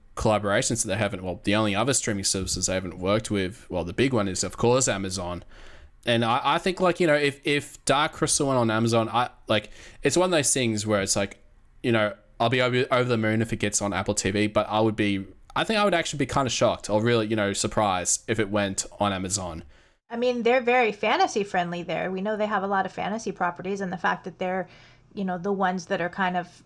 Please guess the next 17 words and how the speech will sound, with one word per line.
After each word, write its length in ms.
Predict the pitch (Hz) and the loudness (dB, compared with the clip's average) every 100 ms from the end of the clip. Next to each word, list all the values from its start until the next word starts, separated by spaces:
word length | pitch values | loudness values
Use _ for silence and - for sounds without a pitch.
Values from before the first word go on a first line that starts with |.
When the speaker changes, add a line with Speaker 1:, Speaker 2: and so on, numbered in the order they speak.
| _ - - | _ -20 -10
Speaker 2:
you 140 | 202 | -2
know, 100 | 180 | -2
have 320 | 185 202 175 | 2 0 2
their, 240 | 196 185 - | 0 0 -2
have 280 | 185 196 180 | -2 -2 0
their 120 | 185 | -4
claws 380 | - 180 175 180 | -2 0 0 0
in 140 | 175 | -4
Lord 160 | 175 175 | -4 -4
of 60 | |
the 60 | 165 | -6
Rings 300 | 196 269 196 | -6 -6 -2
right 200 | 170 - | -4 -4
now. 320 | - - 180 - - - - - | -6 -6 -8 -12 -20 -20 -20 -8
And 400 | 185 170 160 170 - - | -6 -4 -6 -10 -14 -12
so 240 | - 220 | 0 0
it's, 260 | 220 - | 0 -4